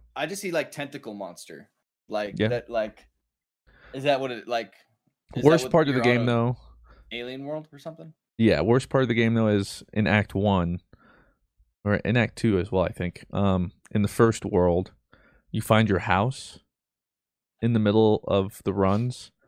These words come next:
Speaker 2: and you have to go in, and you don't have to technically, but to progress and, like, find out more about the story, you have to go in. But,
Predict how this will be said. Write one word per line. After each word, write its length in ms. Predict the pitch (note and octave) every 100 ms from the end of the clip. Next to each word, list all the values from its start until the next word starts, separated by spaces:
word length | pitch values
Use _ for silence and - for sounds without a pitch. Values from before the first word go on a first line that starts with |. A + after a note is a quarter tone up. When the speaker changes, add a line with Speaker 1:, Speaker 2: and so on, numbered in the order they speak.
| _ _ _ _ _ _ -
Speaker 2:
and 540 | G#2+ G2+ G2 G2 F2+ -
you 80 | A2+
have 80 | -
to 80 |
go 300 | G#2+ G#2+ G#2
in, 400 | G#2 G2+ G2+ G2+ - -
and 280 | F#2+ F2 - -
you 120 | A2
don't 180 | G#2+ -
have 280 | - G#2 A#2+
to 140 | C3
technically, 340 | C3 B2+ C3 B2
but 200 | B2 -
to 60 |
progress 440 | - G#2+ G#2 G2+ A#2
and, 100 | G2+
like, 160 | E2+
find 220 | - G2
out 100 | F#2+
more 120 | F#2+ F#2+
about 160 | F2
the 60 | C2+
story, 260 | - F#2+
you 40 | F2
have 80 | -
to 80 |
go 140 | G2+ G2+
in. 120 | A2+ - - - -
But, 160 | -